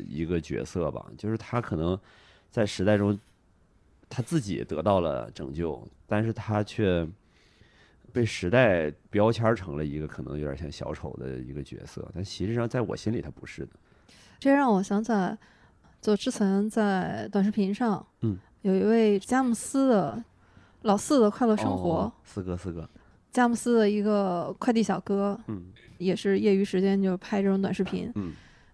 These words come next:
Speaker 2: 各种换装，其实都是一个人，
Speaker 1: 嗯。
Speaker 2: 然后扮演了所有人，
Speaker 1: 嗯。
Speaker 2: 一个四哥宇宙。
Speaker 1: 嗯。
Speaker 2: 甚至有人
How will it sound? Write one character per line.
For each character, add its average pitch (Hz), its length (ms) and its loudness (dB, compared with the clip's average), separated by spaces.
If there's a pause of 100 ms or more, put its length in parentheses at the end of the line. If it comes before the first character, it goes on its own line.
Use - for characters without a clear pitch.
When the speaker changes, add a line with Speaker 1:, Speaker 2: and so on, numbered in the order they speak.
Speaker 2:
各 247 100 6
种 190 160 4
换 190 300 4
装， 196 380 4
其 - 80 -2
实 214 100 8
都 247 160 10
是 240 80 10
一 196 140 2
个 226 120 6
人， 165 160 6
Speaker 1:
嗯。 - 180 -6
Speaker 2:
然 190 100 2
后 208 80 2
扮 240 200 6
演 165 80 2
了 190 120 0
所 190 240 4
有 220 100 8
人， 156 200 2
Speaker 1:
嗯。 180 40 -2
Speaker 2:
一 180 100 0
个 190 280 4
四 208 260 -4
哥 214 160 8
宇 196 120 4
宙。 185 300 4 (140)
Speaker 1:
嗯。 95 140 -6 (1000)
Speaker 2:
甚 302 220 2
至 254 100 6
有 180 140 8
人 156 300 0